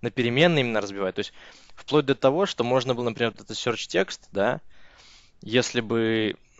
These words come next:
м, чуть-чуть другой какой-нибудь пример представить, вот его бы можно было ещё его пайп разделить на две части, например. То есть где одна будет просто собирать реальный search текст, а вторая будет ещё дебаунсить, например,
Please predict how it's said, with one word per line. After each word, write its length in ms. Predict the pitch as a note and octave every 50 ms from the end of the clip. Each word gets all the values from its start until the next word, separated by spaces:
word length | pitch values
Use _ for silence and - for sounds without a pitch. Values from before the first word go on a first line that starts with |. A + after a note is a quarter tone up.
| - - - _ - - - - - -
м, 280 | - - - - - - -
чуть-чуть 300 | - - - - A2+ G#2
другой 280 | G#2 A#2 A2 A2 G#2+
какой-нибудь 240 | - - G#2 F#2+ -
пример 260 | - G#2 B2+ D#3+ F3 -
представить, 520 | - C3 B2 - - A#2 G2 F#2+ F2 - -
вот 200 | - A#2 A#2+ -
его 260 | A2 G#2+ A#2+ B2+ D#3+ D3+
бы 80 | C3+
можно 280 | B2 A#2 A#2 A#2 B2 A#2
было 120 | A2 A2
ещё 180 | A2 - - A2
его 180 | G#2+ G#2+ A2
пайп 300 | G2 - A#2 C3+ D3 -
разделить 360 | A2+ G#2 G2 G2 A2+ G#2+ - -
на 120 | G2 G2+
две 120 | G#2 G#2
части, 360 | G2 - F2 E2+ - - - F#2+
например. 380 | F2+ F2+ - F#2 F2+ D2 - -
То 60 | -
есть 140 | - - - -
где 200 | - G#2+ G2+ A#2
одна 240 | A2+ G#2+ A#2 A#2+ A2+
будет 200 | G#2+ A2 G#2 -
просто 460 | - - B2 A#2+ A#2+ A#2 - - G2 G2
собирать 520 | - - G#2 G2 A2 G#2 G2+ F#2+ F2+ - F#2 - - - - - - - - -
реальный 320 | A2 A2 G#2+ G#2+ G#2 G#2
search 240 | G2+ - - G#2+ G#2 - -
текст, 220 | - - - - F#2
а 40 | -
вторая 260 | - - A#2 A2 A2+
будет 160 | G#2+ G#2+ G#2+ F#2+
ещё 140 | - - F#2+
дебаунсить, 580 | F2+ F2 E2 A#2+ D3 F3 F3 D#3 - F#2+ -
например, 440 | - F2+ - - F#2 F2+ D#2 - -